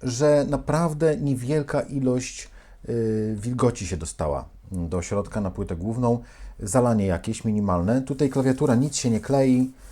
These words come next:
Y, nigdzie tutaj nie, nie widać żadnych śladów zalania. Natomiast rzeczywiście na płycie głównej znalazłem minimalny ślad i niestety usterka jest najgorsza z możliwych. Zwarcie na procesorze i to na wszystkich cewkach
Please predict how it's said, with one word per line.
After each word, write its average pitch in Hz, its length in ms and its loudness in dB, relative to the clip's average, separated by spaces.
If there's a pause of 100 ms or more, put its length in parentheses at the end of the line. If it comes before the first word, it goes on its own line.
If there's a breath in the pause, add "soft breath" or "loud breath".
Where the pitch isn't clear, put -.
(460 loud breath)
Y, 110 100 -2
nigdzie 113 440 2
tutaj 113 320 0
nie, 113 280 4
nie 120 200 2
widać 110 380 2
żadnych 107 300 0
śladów 101 340 0
zalania. 113 320 4
Natomiast 160 500 0
rzeczywiście 139 440 -4
na 127 80 2
płycie 135 300 -4
głównej 123 320 0
znalazłem 104 580 2
minimalny 117 640 0
ślad - 540 -4 (460 soft breath)
i 151 120 -6
niestety 156 420 -2
usterka 151 380 -4
jest 139 120 0
najgorsza 143 380 -2
z 131 40 -4
możliwych. 117 540 -4 (640)
Zwarcie 120 640 -4
na 117 60 -2
procesorze 117 580 -2 (260 loud breath)
i 113 60 -10
to 123 100 -2
na 123 60 0
wszystkich - 500 -6
cewkach - 540 -6